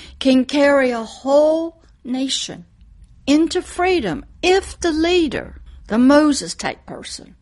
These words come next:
the king, the president, the prime minister,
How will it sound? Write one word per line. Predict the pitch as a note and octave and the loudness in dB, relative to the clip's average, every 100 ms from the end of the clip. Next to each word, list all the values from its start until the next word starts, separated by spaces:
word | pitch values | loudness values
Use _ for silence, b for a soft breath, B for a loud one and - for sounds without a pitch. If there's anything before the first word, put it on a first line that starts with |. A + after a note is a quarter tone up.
| _ | _
the | A3 | -6
king, | - D#4 D#4+ G#3 C#3 - - | -4 0 2 2 -2 -12 -6
the | G#3 | -6
president, | - D4+ C#4+ - - A2 - - _ b b b b b b | -2 0 0 -2 -12 -16 -18 -20 _ b b b b b b
the | - | -10
prime | - D4+ D4+ C#4+ | 0 2 4 4
minister, | D4+ C#4+ A3 - - - | 4 0 -2 -8 -12 -18